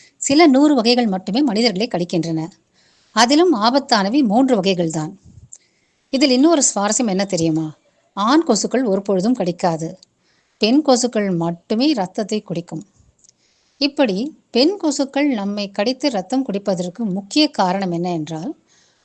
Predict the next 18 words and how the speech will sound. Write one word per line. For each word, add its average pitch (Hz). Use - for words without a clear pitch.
முட்டைகள் 285
வளர்வதற்காக 180
ரத்தத்தில் 302
இருக்கும் 202
புரதம் 190
அவற்றிற்கு 196
தேவை. 165
ஆனால் 233
எல்லா 247
கொசுக்களும் 226
மனிதர்களின் 233
ரத்தம் 196
குடிக்காது. 160
பல 247
கொசுக்கள், 226
பெண் 226
கொசுக்கள் 220
உட்பட 175